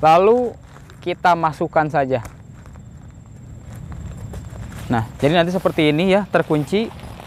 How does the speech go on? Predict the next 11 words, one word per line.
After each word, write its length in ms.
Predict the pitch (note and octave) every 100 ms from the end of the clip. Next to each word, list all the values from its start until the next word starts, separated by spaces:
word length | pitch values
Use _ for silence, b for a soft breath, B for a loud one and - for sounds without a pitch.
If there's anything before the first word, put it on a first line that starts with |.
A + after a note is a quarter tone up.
| -
dengan 320 | C#3+ C#3+ C#3
rapi, 480 | C#3+ C3 - F3 G#3 F#3 - - - B B B B B -
sehingga 400 | D#3+ D#3+ F#3 F#3+
nanti 480 | F#3 F3 E3+ G#3 G3+
tidak 320 | F3 E3+ D#3+
akan 240 | F#3+ G3
mengganggu 480 | F3+ E3 D#3+ E3 G3
akses 480 | E3 - F#3 F3+ - -
teman-teman 720 | D#3+ D3+ D3+ D3 D3+ E3 F3
keluar 400 | D#3+ D3 C#3+ C#3
masuk. 400 | C3+ C3 C3